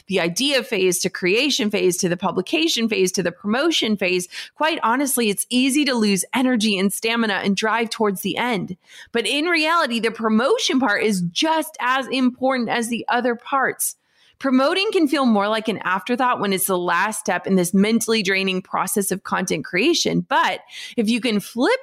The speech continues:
that and create a system for intentionally sharing and repurposing the content, you're gonna be far more successful. Remember, what good is your content if no one is consuming it?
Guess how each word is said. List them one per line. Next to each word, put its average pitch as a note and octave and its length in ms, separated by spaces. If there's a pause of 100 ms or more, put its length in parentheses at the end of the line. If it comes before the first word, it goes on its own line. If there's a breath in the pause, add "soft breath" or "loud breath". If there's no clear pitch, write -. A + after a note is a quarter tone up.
that F#3 260
and G#3+ 100
create B3 360
a F#4 80
system C4+ 420
for F#3 140
intentionally B3+ 680
sharing F3 460
and F#3 140
repurposing A#3+ 680
the F3+ 100
content, C4+ 560 (200 loud breath)
you're C#4 140
gonna D4 180
be C4+ 140
far B3 400
more A3+ 220
successful. - 840 (420)
Remember, A#3+ 480 (280 loud breath)
what G#3 560
good A#3 280
is A3+ 220
your G3+ 80
content G3+ 580
if G3+ 140
no A3+ 300
one A#3 180
is G#3 220
consuming G#3 640
it? C#3+ 160